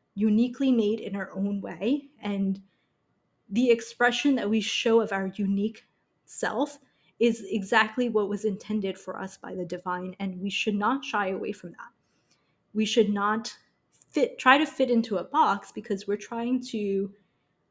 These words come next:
undo what it is, what it was that was intended for us in our life. And then you get into, the next phase is, you know,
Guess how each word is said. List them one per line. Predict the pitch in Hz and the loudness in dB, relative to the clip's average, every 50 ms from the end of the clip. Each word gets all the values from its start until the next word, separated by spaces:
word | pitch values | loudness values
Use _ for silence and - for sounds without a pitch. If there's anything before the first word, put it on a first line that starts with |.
| - | 0
undo | - 247 269 277 277 269 247 220 - - 226 233 262 277 240 196 190 185 196 208 226 233 - - _ _ _ _ _ _ _ _ _ _ _ _ _ _ _ _ - | 2 4 6 8 8 8 6 4 4 4 4 6 6 6 6 4 4 2 2 2 0 -2 -4 -10 _ _ _ _ _ _ _ _ _ _ _ _ _ _ _ _ -6
what | 202 214 240 240 233 - | 0 2 2 2 2 4
it | 226 226 220 | 4 4 6
is, | 214 214 208 202 - - | 6 4 4 2 0 -2
what | 190 208 233 | -2 0 2
it | 262 247 226 | 2 4 4
was | 214 214 220 226 233 | 4 4 2 2 0
that | - 208 - - - | -2 -4 -4 -4 -4
was | 202 196 190 - | -4 -4 -2 -2
intended | 196 190 196 208 196 202 190 185 185 - | -4 -4 -4 -4 -4 -4 -4 -6 -8 -10
for | - - - - | -12 -14 -8 -6
us | 185 196 240 247 - - - _ _ | -4 -4 -4 -6 -10 -12 -16 _ _
in | - 190 190 | -12 -10 -8
our | - 185 - - - | -8 -8 -8 -10 -12
life. | - - - - - - _ _ _ _ _ _ _ _ _ _ _ _ _ _ _ _ _ _ _ _ _ _ _ _ _ _ _ _ _ _ _ _ _ _ _ _ _ - _ - | -16 -16 -18 -20 -20 -20 _ _ _ _ _ _ _ _ _ _ _ _ _ _ _ _ _ _ _ _ _ _ _ _ _ _ _ _ _ _ _ _ _ _ _ _ _ -12 _ 2
And | 262 277 | 4 4
then | 302 320 339 349 349 | 4 4 2 0 0
you | 339 277 | 0 2
get | 302 262 254 | 2 2 2
into, | 254 247 240 240 - 240 226 214 202 202 208 | 2 0 0 -2 -2 -2 -2 -2 -2 -4 -4
the | 226 226 | -2 -2
next | 226 247 247 - | -2 -2 -2 -2
phase | - 226 208 202 202 202 202 | -2 0 0 2 0 0 0
is, | 208 214 208 214 214 | -2 -2 -2 -2 -6
you | 208 | -4
know, | 208 202 202 214 202 196 | -4 -4 -6 -6 -8 -10